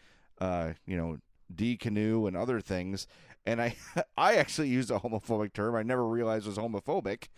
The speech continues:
And the emailer alerted me to that. I was like, "Oh, that's, I didn't even, I didn't even associate that with homophobia." And I used it. Uh, I went back and took it out. Uh, but I,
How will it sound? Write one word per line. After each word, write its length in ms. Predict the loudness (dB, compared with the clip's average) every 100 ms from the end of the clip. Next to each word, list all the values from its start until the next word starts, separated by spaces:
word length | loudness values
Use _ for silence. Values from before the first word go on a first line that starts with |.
| -20 -20 -6
And 140 | -2 0
the 160 | 0 0
emailer 460 | 2 4 4 4
alerted 380 | 4 2 2 0
me 160 | 0 2
to 120 | 2
that. 380 | 2 0 -2 -4
I 80 | -4
was 80 | 0
like, 200 | -2 -4 -12 -6
"Oh, 120 | -2
that's, 380 | -2 -4 -10 -8
I 80 | -6
didn't 260 | -4 -4 -4
even, 400 | -2 -2 -2 -6 _ _ _ _ -4
I 80 | 0
didn't 140 | 2
even 160 | 2 2
associate 540 | 2 2 2 0 0
that 140 | 2 2
with 120 | 0
homophobia." 600 | 0 -2 0 0 2 0
And 100 | 0
I 40 | 0
used 360 | 0 0 2
it. 140 | 0 0 -12 -20 -16 -2
Uh, 160 | 0 2
I 80 | 2
went 240 | 2 4
back 220 | 2 2
and 100 | -2
took 180 | -4 -2
it 80 | 2
out. 360 | 2 2 -2 -16 -20 _ _ -4
Uh, 160 | 0 2
but 120 | 2
I, 180 | 2